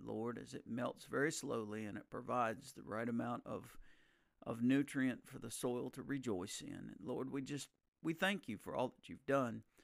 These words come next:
and ask for your blessing be upon us today and your presence be near to us in Jesus' name and for his sake. Amen. All right, guys, here we are in Luke chapter number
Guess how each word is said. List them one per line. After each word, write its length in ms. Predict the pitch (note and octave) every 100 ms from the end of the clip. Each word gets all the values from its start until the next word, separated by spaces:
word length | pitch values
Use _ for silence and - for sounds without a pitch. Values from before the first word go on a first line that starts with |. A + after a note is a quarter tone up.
| _ _ _ -
and 160 | C3
ask 320 | - F3+ F3+ -
for 60 |
your 160 | B2 B2+
blessing 540 | A#2+ C#3+ C#3 C3 A#2
be 140 | - A#2
upon 340 | A2+ C#3+ C#3
us 220 | A2+ A#2 -
today 540 | G2+ G#2 A#2 G#2 - - _
and 140 | A#2+
your 80 | G#2+
presence 840 | - - D3 D3+ B2 F#2 - - - - C3
be 320 | B2 A2 -
near 440 | - B2+ C3+ D#3+ D#3
to 280 | - - -
us 460 | - - - - - -
in 180 | A#2+ A2
Jesus' 540 | A#2+ D3 D3 F2+ - -
name 300 | - - - _
and 160 | A#2 A2
for 220 | - G2
his 100 | A2+
sake. 340 | - A#2+ A2+ - _ - _ - - - - _ _ _
Amen. 480 | G2+ F#2 G2 B2 F2+ - _ - - _ _ _ _ _ _ _ _ _ _ _ _ _ _ _
All 260 | D#3 A#2+ A2+
right, 300 | G#2+ A2+ G2
guys, 320 | C#3 D3+ C#3
here 180 | C#3 B2
we 160 | A#2+ B2
are 280 | A#2+ B2+ -
in 320 | C3+ A#2 B2
Luke 160 | C#3+ -
chapter 320 | - F#2+ -
number 260 | A#2 G#2